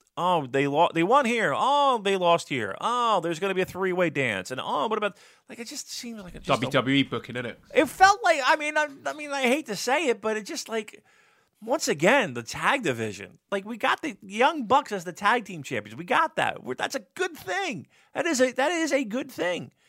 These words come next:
Speaker 1: But boy, oh fucking boy, they, they just, it feels like it's just, uh, a-, an afterthought sometimes. And it's just like, just let somebody be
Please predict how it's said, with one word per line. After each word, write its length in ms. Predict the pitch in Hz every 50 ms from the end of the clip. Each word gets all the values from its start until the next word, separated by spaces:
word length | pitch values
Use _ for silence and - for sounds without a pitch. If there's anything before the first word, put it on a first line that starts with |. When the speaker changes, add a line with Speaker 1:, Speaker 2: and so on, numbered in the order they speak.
| _ _ _ _ _ _ _ _
Speaker 1:
But 140 | - - - _ _ - _ _
boy, 240 | - 143 - - 226
oh 120 | 165 131 117
fucking 460 | - - - 110 - - 170 143 135
boy, 440 | - - 254 285 262 220 147 113 104
they, 200 | - - 220 226
they 200 | - 233 277 247
just, 360 | 240 320 202 - - _ _ _ _ _ _ _ _ _ _ _ _ _ _ _ _ -
it 80 | -
feels 300 | - - 320 381 349 -
like 120 | 226 196 185
it's 140 | 160 -
just, 220 | 190 185 - - - _ _ _ _ _ _ _ _ _ _ _ _ _ _ _ _ _ _ _ _ _ _ _ _ _ _ _
uh, 180 | - 123 131 - - -
a-, 180 | 160 - -
an 100 | 147 147
afterthought 580 | 147 196 247 247 - 160 131 - 113 95 85 -
sometimes. 540 | - 95 92 92 - 92 90 87 185 - 117
And 80 | 160 170
it's 100 | - -
just 120 | 208 -
like, 120 | 208 196
just 280 | - 330 370 - - -
let 200 | 330 294 - -
somebody 300 | - - 254 226 226 196
be 160 | 190 180 127